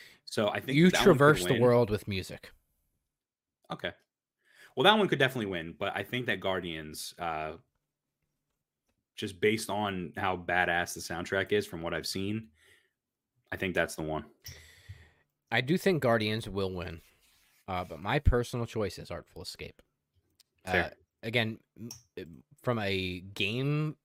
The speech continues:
Speaker 2: that, from how the category that it is nominated in relates to the game itself, music is intertwined in the game design of that game. So,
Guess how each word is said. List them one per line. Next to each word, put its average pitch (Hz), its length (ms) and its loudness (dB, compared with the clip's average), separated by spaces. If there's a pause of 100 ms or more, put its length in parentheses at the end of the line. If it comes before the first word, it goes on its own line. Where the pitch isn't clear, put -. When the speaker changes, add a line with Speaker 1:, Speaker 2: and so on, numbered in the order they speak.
(340)
Speaker 2:
that, 107 220 -6 (540)
from 131 220 2 (440)
how 214 260 6
the 208 100 4
category 139 840 4
that 101 340 -2
it 104 120 -6
is 101 200 0
nominated 92 580 -2
in 87 420 -4
relates 92 440 -2
to - 100 -12
the 101 80 -2
game 92 260 0
itself, - 540 -4 (100)
music 127 720 2
is 104 480 -2 (120)
intertwined 98 840 -6
in 87 80 -6
the 87 80 -6
game 90 380 -8
design 82 560 -10
of 80 120 -10
that 87 220 -12
game. - 280 -18 (600)
So, 87 280 -6